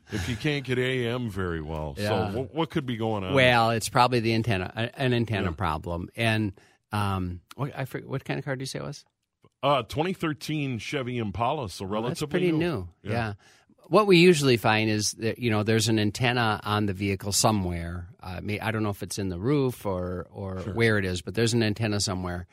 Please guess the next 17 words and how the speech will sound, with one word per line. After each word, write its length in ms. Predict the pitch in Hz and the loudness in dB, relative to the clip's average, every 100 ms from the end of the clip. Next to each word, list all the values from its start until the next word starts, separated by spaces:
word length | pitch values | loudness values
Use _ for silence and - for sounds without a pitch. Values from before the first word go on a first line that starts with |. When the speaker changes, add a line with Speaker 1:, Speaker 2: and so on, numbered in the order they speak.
| _ _ _ | _ _ _
Speaker 2:
And 100 | 110 | 0
usually 320 | 131 160 139 117 | 4 4 6 4
what 120 | 101 | 2
we 100 | 104 | -2
find 320 | 101 104 98 | 0 0 2
is 140 | 95 - | 0 0
some 160 | 95 | -2
con-, 220 | - 95 87 - - | -4 -6 -6 -14 -14
some 240 | - 98 | -6 -4
corrosion 580 | - 92 98 104 95 90 | -4 -4 -2 -2 -4 -4
has 180 | 90 90 | -4 -6
gotten 560 | 92 87 87 87 87 92 _ _ _ _ | -6 -6 -6 -12 -14 -16 _ _ _ _
into 480 | 110 107 104 - 95 | -4 -2 -2 -4 -4
the 440 | 87 92 87 92 90 _ _ _ | -4 -4 -4 -8 -10 _ _ _
cable 640 | 123 123 104 92 92 90 | 0 0 0 -4 -6 -8
where 300 | 104 98 90 | -8 -6 -6
the, 480 | 87 90 87 90 92 | -6 -6 -6 -10 -14